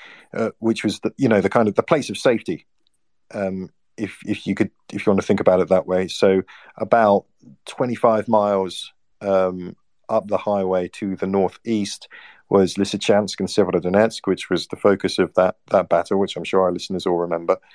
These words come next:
Um, and about fifteen miles to the southeast down another highway, um, there was an area that the Ukrainians used to call the Svetlodarskaya Duga, the kind of the salient,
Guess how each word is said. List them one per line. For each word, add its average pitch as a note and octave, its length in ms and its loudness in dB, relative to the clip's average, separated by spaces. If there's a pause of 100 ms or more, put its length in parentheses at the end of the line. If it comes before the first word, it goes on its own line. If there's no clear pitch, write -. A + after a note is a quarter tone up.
(360)
Um, F#2+ 520 2
and F#2+ 260 -2
about F#2+ 260 2
fifteen G2+ 320 -2
miles G2 400 4
to F#2 100 -12
the - 80 -12
southeast G#2 580 0
down G2 160 2
another G#2 260 4
highway, F2+ 480 0 (600)
um, F#2 420 -4 (300)
there F#2+ 260 0
was F#2 240 -4
an F#2 220 -2
area G2+ 640 4
that F#2 200 0 (140)
the F2 400 -6 (440)
Ukrainians C3 580 2
used G#2+ 140 -2
to G#2 60 -6
call G#2 220 0
the F#2+ 220 4
Svetlodarskaya G2+ 1120 0
Duga, F2+ 340 0
the E2 80 -12
kind F#2 180 -4
of - 100 -14
the F2+ 60 -14
salient, F#2 640 -4